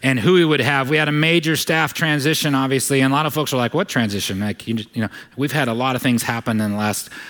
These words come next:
uh, couple months at our church that are exciting, uh, but challenging for sure of somebody in my role. And so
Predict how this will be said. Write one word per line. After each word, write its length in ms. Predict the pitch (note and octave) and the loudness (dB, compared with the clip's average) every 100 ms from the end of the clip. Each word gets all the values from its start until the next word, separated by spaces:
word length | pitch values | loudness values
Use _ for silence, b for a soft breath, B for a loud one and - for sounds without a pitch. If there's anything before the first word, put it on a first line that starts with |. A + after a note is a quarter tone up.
| B | B
uh, 120 | A2 A2 | -4 -2
couple 280 | C#3 A2+ | -2 0
months 240 | G#2+ A2+ A2+ | 0 2 0
at 100 | G#2 | -2
our 120 | G2 | -2
church 420 | - B2 G#2 - B B B B - | -2 -2 -2 -6 B B B B 0
that 100 | A#2 | 0
are 80 | |
exciting, 640 | A2 - F#3 G3 E3+ E3 C3 B B - | 2 2 4 4 2 2 0 B B -2
uh, 260 | C#3 C3 | 0 2
but 220 | A#2+ C3+ B2 | 0 -2 0
challenging 500 | D#3 D#3+ D#3+ C3+ B2 | 0 2 2 2 2
for 140 | C3 | -2
sure 240 | - C#3+ | 0 0
of 80 | B2 | 0
somebody 260 | C#3+ C3 B2+ | 0 2 2
in 80 | A#2+ | 2
my 160 | B2 | 2
role. 240 | A#2+ A#2+ A2+ | 2 2 0
And 100 | A2 | 0
so 280 | D3 C3 | 2 0